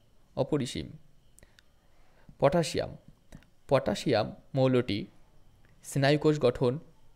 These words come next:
পেশির সংকোচন প্রতিরোধে সাহায্য করে এবং পটাশিয়াম রোগ প্রতিরোধ ক্ষমতা বাড়াতে সাহায্য করে। ম্যাগনেসিয়াম। ম্যাগনেসিয়াম উৎসেচকের সক্রিয়তা নিয়ন্ত্রণ,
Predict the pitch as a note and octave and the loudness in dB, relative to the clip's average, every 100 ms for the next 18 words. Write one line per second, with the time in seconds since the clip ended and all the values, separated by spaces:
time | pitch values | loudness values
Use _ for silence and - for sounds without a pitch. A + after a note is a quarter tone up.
0 | - C#3+ C#3 E3+ - B2+ C3 C3 C3+ D3+ | 0 2 2 -2 -2 -2 0 0 0 -2
1 | - B2 C#3 C3+ D#3+ D#3+ C3 A2+ B2+ G#2 | -2 -2 2 2 2 -2 -2 -2 -2 -4
2 | F#2+ - - - - - - - D#3 B2 | -6 -8 -16 -20 -20 -20 -4 4 6 6
3 | F#3+ - - - - - - - - - | 4 -10 -20 -20 -20 -20 -20 -20 -6 2
4 | B2+ F3 E3+ C#3+ D3 C3+ C#3+ E3 C#3 C#3 | 4 4 2 0 0 2 2 2 0 2
5 | D#3 E3 C#3+ C#3+ D#3 D3+ A#2+ C#3 E3 C3+ | 0 0 0 2 6 6 6 4 0 0
6 | A#2 B2 G#2+ E2+ - - - - - - | 0 0 -2 -2 -6 -14 -20 -20 -20 -20
7 | - - - _ - C3+ B2+ E3 F#3+ - | -20 -20 -20 _ -8 0 2 2 -2 -2
8 | G2 - - - - - - - - B2 | -4 -4 -12 -20 -20 -20 -20 -16 -6 -2
9 | C#3+ F#3+ G3 D3 A#2 - - - - D#3 | 0 0 2 4 4 0 -14 -8 -4 -2
10 | - F#3 F3+ F#3+ F3+ C#3 - D#3 E3 E3 | -2 0 0 0 0 0 0 0 2 2
11 | C3 B2+ B2+ B2 | 2 0 0 0